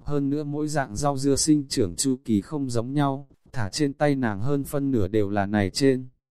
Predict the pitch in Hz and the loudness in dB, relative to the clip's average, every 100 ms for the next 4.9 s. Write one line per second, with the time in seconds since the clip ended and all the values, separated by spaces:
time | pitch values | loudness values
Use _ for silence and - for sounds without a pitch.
0 | _ _ _ _ _ _ _ 139 117 127 | _ _ _ _ _ _ _ -6 -4 0
1 | 104 98 151 139 117 120 135 139 _ - | 0 -2 -8 -6 -4 -4 -6 -12 _ -4
2 | 143 131 113 92 170 170 - 135 143 - | -2 0 0 0 0 0 2 2 2 -2
3 | 107 90 113 117 131 143 131 135 117 _ | -6 -4 0 0 2 0 0 -4 -6 _
4 | _ _ 131 156 139 107 147 175 147 | _ _ -12 -4 0 2 2 2 -4